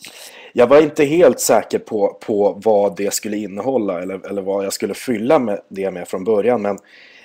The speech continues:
men, eh, jag förstår Bengts valda titel där, för det låter ganska klatschigt. Och, eh, det, det jag är mest nervös över just nu, det måste jag säga, är att, eh,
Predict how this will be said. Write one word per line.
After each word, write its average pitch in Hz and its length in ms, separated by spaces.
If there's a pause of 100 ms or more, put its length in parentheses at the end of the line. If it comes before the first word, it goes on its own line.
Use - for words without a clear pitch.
men, 107 480
eh, 104 240 (240)
jag 117 160
förstår 123 340
Bengts 110 380
valda 104 300
titel - 420
där, 85 120
för 107 120
det 98 80
låter 104 300
ganska 92 300
klatschigt. - 580 (1400)
Och, - 440
eh, 110 180 (180)
det, 117 480 (260)
det 127 120
jag 127 140
är 143 40
mest - 480
nervös 113 640 (500)
över 110 220
just 107 360
nu, 143 320
det 113 120
måste 135 260
jag 104 100
säga, 101 280
är 95 280 (440)
att, - 460
eh, 95 220